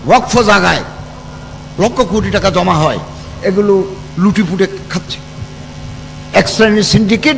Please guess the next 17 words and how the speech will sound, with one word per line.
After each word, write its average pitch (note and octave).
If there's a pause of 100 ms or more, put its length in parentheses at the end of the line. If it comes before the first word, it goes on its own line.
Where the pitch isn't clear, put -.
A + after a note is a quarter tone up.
করে F#3+ (760)
এগুলো F3+
আত্মসাৎ F3
করে D#3
ফেলছে। - (440)
পাগলা G#3
মসজিদে A3+
গেছে G#3
কিশোরগঞ্জ, G3 (680)
নব্বই G3
কোটি A3
টাকা G#3+
ফান্ডে G3+
জমা G3
আছে। F#3 (920)
জেলা F3+
প্রশাসক G3